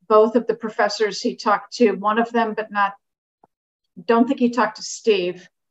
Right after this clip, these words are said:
Um, and he would have an, he was hoping to talk to him tomorrow, and he would send me an email update that I could send to the group.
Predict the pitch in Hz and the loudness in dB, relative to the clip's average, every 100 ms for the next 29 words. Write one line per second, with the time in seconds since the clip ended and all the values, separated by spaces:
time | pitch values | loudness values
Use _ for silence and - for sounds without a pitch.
0 | _ _ _ _ 208 202 202 202 220 220 | _ _ _ _ 0 0 0 -2 -4 0
1 | 240 226 220 240 214 202 202 202 - _ | 4 6 6 4 2 0 -4 -12 -20 _
2 | 254 226 - 240 240 220 208 226 214 - | -2 -2 2 2 4 2 0 -2 -2 -4
3 | 233 208 - 233 208 202 214 233 233 233 | -8 -6 -8 -10 -2 0 2 4 4 2
4 | 202 226 214 196 185 - 208 196 190 208 | -4 -4 -4 -4 -8 -6 -6 -6 -8 -8
5 | 190 185 185 - 214 220 214 196 175 175 | -6 -8 -8 -10 -6 -4 -4 -2 -2 -2
6 | - 190 180 202 185 175 - 175 - _ | -4 -10 -8 -6 -4 -4 -8 -16 -18 _
7 | - 233 196 - 185 - - | -10 -8 -8 -10 -14 -12 -14